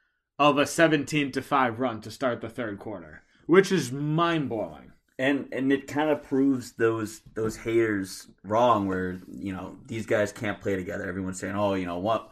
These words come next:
Speaker 2: one guy has to shoot, one guy has to, you know, take over the possessions, you know, three or four times in a row." But they can clearly work off of each other, and those seventeen points in a row just between those two just proves that point.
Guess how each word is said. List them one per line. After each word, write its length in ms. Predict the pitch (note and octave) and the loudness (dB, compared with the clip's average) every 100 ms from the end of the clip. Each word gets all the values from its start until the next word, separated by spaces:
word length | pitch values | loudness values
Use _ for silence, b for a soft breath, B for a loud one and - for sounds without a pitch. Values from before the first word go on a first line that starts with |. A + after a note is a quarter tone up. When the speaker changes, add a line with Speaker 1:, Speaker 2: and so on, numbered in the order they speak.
| b - | b -4
Speaker 2:
one 200 | A#2 A#2 | -2 4
guy 140 | A#2 | 4
has 240 | A2+ G#2+ - | 4 0 -2
to 80 | |
shoot, 420 | G#2 - A2 G#2 B B B B | -12 -6 -2 -2 B B B B
one 200 | G2+ A2 | -6 -2
guy 140 | G#2+ | 0
has 300 | G#2 G#2 G2+ | 2 2 0
to, 300 | - G#2 G2 G#2+ | -2 -2 -2 -4
you 80 | F#2+ | -6
know, 100 | F#2+ | -4
take 300 | - A2 A2 | -2 -2 -2
over 180 | G2 | -4
the 60 | G2+ | -6
possessions, 760 | - G2+ G#2 G2 G#2 G2 F#2+ - | -8 0 0 0 -4 -6 -6 -8
you 80 | |
know, 220 | F#2 F#2 F#2 | -8 -8 -6
three 160 | A#2 A2+ | 0 0
or 60 | |
four 180 | G#2+ G#2+ | 2 -4
times 340 | - G2 G2 F#2 | -2 -2 -2 -4
in 60 | |
a 60 | F2+ | -4
row." 200 | G2 F2 | -2 -2
But 200 | F#2 F#2+ | -4 -6
they 100 | G#2 | -8
can 160 | G#2+ | -8
clearly 580 | F#2+ B2+ C3 A#2 G2 F#2+ b b - | -6 0 2 2 -2 -6 b b -4
work 240 | A2 A#2 | -2 0
off 220 | G2 F#2 | -2 -4
of 100 | G2 | -6
each 200 | F#2+ F#2+ | -6 -2
other, 320 | A2 G#2 G2 F#2 | 0 0 -2 -4
and 260 | F2+ F#2 - | -4 -6 -6
those 240 | G2 G2 | -6 -4
seventeen 500 | - G#2 G2+ - G2+ | -4 -4 -4 -4 -6
points 340 | - G#2+ G2+ - | -4 -6 -6 -6
in 60 | |
a 60 | G2+ | -4
row 200 | G#2 G#2 | -2 -2
just 200 | F#2+ - | -4 -12
between 320 | F#2+ G2+ G2+ | -8 -4 -4
those 200 | F#2+ F#2 | -4 -6
two 440 | - G#2 G2+ F#2 - _ _ - | -4 -2 -2 -6 -14 _ _ -20
just 220 | E2 - | -18 -12
proves 240 | - G#2 F2+ | -6 -6 -6
that 180 | F2+ | -8
point. 220 | - G#2 | -6 -6